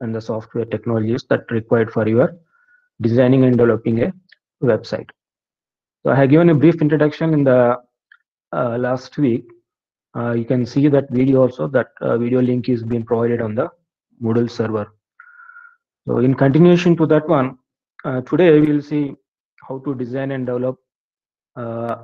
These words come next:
a user interface, rather a web pages for our websites, with starting with, uh, user login pages. So let me just, uh, brief you here. Uh, in order to design and develop web applications,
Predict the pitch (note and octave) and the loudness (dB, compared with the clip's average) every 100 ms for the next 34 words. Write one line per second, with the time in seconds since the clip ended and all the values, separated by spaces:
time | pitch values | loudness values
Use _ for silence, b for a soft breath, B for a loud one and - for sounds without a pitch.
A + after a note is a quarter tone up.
0 | - B2+ A#2+ B2+ C3+ B2+ A#2+ A#2+ B2+ D3 | -8 -2 0 2 2 2 -2 -2 -2 -2
1 | - A#2+ A#2+ A#2+ - C3 A#2 B2 D3 C3+ | -2 0 0 0 -2 0 0 0 2 4
2 | C3+ E3 - _ _ _ b b b _ | 4 2 -6 _ _ _ b b b _
3 | - A#2 A#2 A#2 A#2 - A#2 B2 - _ | -6 -2 0 -2 -4 -2 -2 -2 -8 _
4 | _ _ _ _ - B2 B2+ - B2 B2 | _ _ _ _ -12 -10 -10 -4 -2 0
5 | C3 B2 A#2 B2+ A2+ A2 A2 - _ - | 0 -2 -4 -6 -6 -6 -8 -12 _ -4
6 | C3 C3 B2+ A#2+ A2+ A#2+ A#2+ A#2 G2+ G2+ | 0 2 2 2 0 -2 -2 -4 -4 -8
7 | - _ _ _ _ _ _ _ _ _ | -12 _ _ _ _ _ _ _ _ _
8 | _ _ _ _ _ C#3+ C#3 C#3 C3+ C3+ | _ _ _ _ _ -2 0 2 2 4
9 | D#3+ D3 D#3 - D3 C3+ A#2+ C3 D#3+ F3 | 2 4 0 0 0 2 2 0 2 4
10 | C#3+ D#3 C#3 C3+ - _ _ _ _ _ | 6 6 4 2 -6 _ _ _ _ _
11 | _ _ D#3+ C3+ C3 C#3 C#3+ D3 C#3 C3 | _ _ -16 -12 -8 -6 -6 -6 -8 -8
12 | C3 C3 D3 D3 D3 C3+ C3+ C#3+ - _ | -8 -6 -4 -4 -4 -4 -4 -6 -8 _
13 | _ _ _ C#3 C#3 C3+ C#3 B2+ B2+ B2 | _ _ _ -6 -2 -2 -2 -4 -4 -4
14 | C3 A#2 C3+ | -8 -8 -10